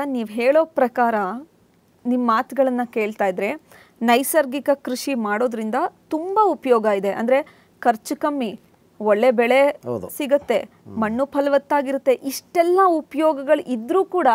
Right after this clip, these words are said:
Speaker 1: ಯಾಕೆ ರೈತರು ಬಳಸ್ಕೋತಿಲ್ಲ ಅನ್ಸುತ್ತೆ?
Speaker 2: ಮೇಡಮ್, ಅದೇ ಒಂದು ಬೇಜಾರಾಯ್ತಿರೋದು ನಮಗೆ.
Speaker 1: ಹ್ಮ್.
Speaker 2: ಈಗ ಬಂದು ಎಷ್ಟೋ ಜನ ನೋಡ್ಕೊಂಡು ಹೋಗ್ತಾರೆ, ಕೆಲವು ಮಾಡಿದ್ದಾರೆ, ಅದನ್ನ ಹೇಳಿದ್ದಾರೆ ಮಾಡ್ತೀವಿ ಅಂತ.
Speaker 1: ಹ್ಮ್.
Speaker 2: ಅದ್ರಲ್ಲಿ ಅರ್ಧ ಭಾಗ ಜನ ಮಾಡಕ್ಕೆ ಹೋಗಲ್ಲ ಅದನ್ನ.
Speaker 1: ಹ್ಮ್.
Speaker 2: ಏನಕ್ಕೆ ಮಾಡಕ್ಕೆ? ಇದು ಪ್ರತಿಯೊಂದು ಮೇಡಮ್, ಈಗ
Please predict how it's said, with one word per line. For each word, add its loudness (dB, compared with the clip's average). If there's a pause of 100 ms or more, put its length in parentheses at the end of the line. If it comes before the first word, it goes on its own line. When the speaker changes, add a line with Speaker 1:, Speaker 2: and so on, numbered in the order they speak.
Speaker 1:
ಯಾಕೆ 0
ರೈತರು 2
ಬಳಸ್ಕೋತಿಲ್ಲ -2
ಅನ್ಸುತ್ತೆ? -8 (260)
Speaker 2:
ಮೇಡಮ್, 2
ಅದೇ 2
ಒಂದು 2
ಬೇಜಾರಾಯ್ತಿರೋದು 0
ನಮಗೆ. -4
Speaker 1:
ಹ್ಮ್. -14 (380)
Speaker 2:
ಈಗ -6
ಬಂದು 2
ಎಷ್ಟೋ 0
ಜನ 0
ನೋಡ್ಕೊಂಡು 0
ಹೋಗ್ತಾರೆ, -2
ಕೆಲವು -2
ಮಾಡಿದ್ದಾರೆ, 0
ಅದನ್ನ -2
ಹೇಳಿದ್ದಾರೆ 0
ಮಾಡ್ತೀವಿ -6
ಅಂತ. -8
Speaker 1:
ಹ್ಮ್. -12 (180)
Speaker 2:
ಅದ್ರಲ್ಲಿ 2
ಅರ್ಧ -2 (140)
ಭಾಗ 0
ಜನ 2
ಮಾಡಕ್ಕೆ 0
ಹೋಗಲ್ಲ -2
ಅದನ್ನ. -10
Speaker 1:
ಹ್ಮ್. -18 (460)
Speaker 2:
ಏನಕ್ಕೆ 0
ಮಾಡಕ್ಕೆ? 0
ಇದು 2
ಪ್ರತಿಯೊಂದು 0
ಮೇಡಮ್, 2
ಈಗ -2